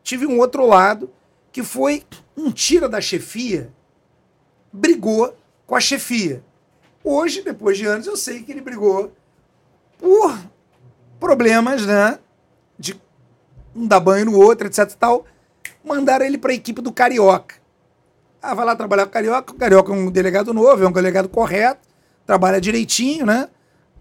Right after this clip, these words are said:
Assim, by the book, né? Direitinho.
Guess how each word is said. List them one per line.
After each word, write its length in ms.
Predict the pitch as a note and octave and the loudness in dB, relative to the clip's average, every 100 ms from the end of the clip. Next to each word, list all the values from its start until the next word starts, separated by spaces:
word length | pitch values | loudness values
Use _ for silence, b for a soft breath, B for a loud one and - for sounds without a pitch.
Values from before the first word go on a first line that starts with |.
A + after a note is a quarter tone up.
| _ | _
Assim, 480 | E3 - F#3 D#3 B2+ - - - - _ | -4 -2 -4 -4 -8 -16 -20 -20 -20 _
by 180 | F3 F#3 | 2 6
the 80 | G3 | 6
book, 400 | G3 C4+ E4 G3+ | 6 0 2 2
né? 220 | G3+ A3+ | 2 4
Direitinho. 640 | F#3+ G#3 G3+ - C4 G4 | 2 2 -2 -4 -6 -8